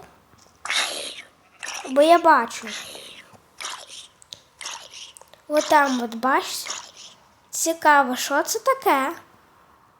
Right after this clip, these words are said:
Видно, що це якесь старе. Бачите, тут вже булижник мохом заріс. Хтось, е, посадив дерево. Отут от.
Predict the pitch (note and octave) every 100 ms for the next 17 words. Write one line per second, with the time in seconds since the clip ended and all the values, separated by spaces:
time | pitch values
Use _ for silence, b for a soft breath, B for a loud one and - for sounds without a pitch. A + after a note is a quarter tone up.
0 | _ _ _ _ _ _ _ _ _ -
1 | _ b b b b C#4 D4 F4 G#4+ G4+
2 | F4+ E4+ E4+ E4 E4 D#4+ - - D4 C4+
3 | C4 C4+ A#3 _ _ _ _ _ _ _
4 | B3+ C4 D#4+ - - - D4+ D4+ - C4
5 | B3+ C4+ C#4 C4+ B3+ - - B3+ C#4 D4
6 | D#4 D#4 D#4 B3+ - A3+ A#3 B3 C4+ D4+
7 | C#4+ - _ _ _ _ _ _ _ _
8 | _ - C4+ C4+ C#4 C4 - - _ _
9 | _ _ _ _ _ _ _ _ - -
10 | - - D#4 - - G3+ G#3 B3 - A#3
11 | B3+ B3 A3 A3+ A#3+ C4 C4+ C4+ B3+ A#3
12 | _ _ - - - _ - - C4 C4+
13 | C#4 C4 A#3+ A#3 -